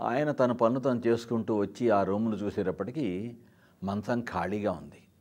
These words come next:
బెడ్. "అరే, ఏంట్రా బాబు?" అని చూస్తే మళ్ళీ బయట నిన్న ఎక్కడైతే నిలబడిందో అక్కడే నిలబడింది. ఆ నిలబడి ఎదురు చూస్తూ ఉంది.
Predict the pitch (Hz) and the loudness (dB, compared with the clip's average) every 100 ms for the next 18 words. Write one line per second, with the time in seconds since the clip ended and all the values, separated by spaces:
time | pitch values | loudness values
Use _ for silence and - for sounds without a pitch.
0 | _ 95 90 82 85 - _ _ _ _ | _ -6 -6 -6 -10 -12 _ _ _ _
1 | _ _ _ - - 104 90 80 98 101 | _ _ _ -16 -10 -8 -10 -10 -8 -2
2 | 110 98 98 95 95 92 92 - - 80 | -2 0 -2 -2 -4 -6 -10 -14 -10 -10
3 | 78 76 _ _ _ _ - 92 101 104 | -10 -14 _ _ _ _ -6 -4 -2 -2
4 | 87 92 92 92 92 95 92 - 101 95 | 0 -2 -2 -6 -4 -4 -6 -2 -2 0
5 | 98 98 92 92 107 95 - 87 76 76 | -4 -2 -2 -2 -2 -4 -6 -10 -10 -16
6 | - - _ _ _ _ _ _ _ _ | -20 -20 _ _ _ _ _ _ _ _
7 | _ _ _ - 90 90 90 98 90 85 | _ _ _ -14 -10 -4 -2 -2 -2 -4
8 | 82 92 92 90 - 98 71 - | -6 -8 -8 -10 -10 -10 -10 -18